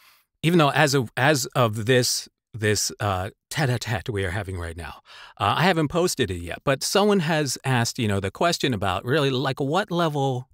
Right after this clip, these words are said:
gear do you need to succeed in voiceover? And, and the, you know, they're basing their, their observations upon, uh, things that people have been saying on the internet, which have aggregated over the, the last ten years or so.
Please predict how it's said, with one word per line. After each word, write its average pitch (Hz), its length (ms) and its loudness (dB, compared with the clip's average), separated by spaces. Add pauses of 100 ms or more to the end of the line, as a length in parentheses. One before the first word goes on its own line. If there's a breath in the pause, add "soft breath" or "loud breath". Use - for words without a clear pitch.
(120)
gear 98 320 -2 (420)
do 107 100 -4
you 107 120 0
need 107 220 -2
to 104 100 -2
succeed 107 420 -2
in 120 100 0
voiceover? 113 600 -2
And, 185 320 2
and 151 180 2
the, 139 160 0 (480 loud breath)
you 143 100 2
know, 147 240 4
they're 143 220 2
basing 139 540 0
their, 98 460 0 (200)
their 120 240 2
observations 101 800 -2
upon, 98 520 -2 (400)
uh, 110 160 2
things 160 260 0
that 123 120 -2
people 143 200 -2
have 113 100 2
been 104 140 2
saying 131 240 0
on 95 120 2
the 98 120 0
internet, 90 440 -2
which 123 200 -2
have 120 140 -2
aggregated 107 720 0
over 113 420 -2
the, 110 260 -6
the 123 140 0
last 113 360 2
ten 113 360 -2 (440)
years 113 320 0
or 98 80 -4
so. - 280 -6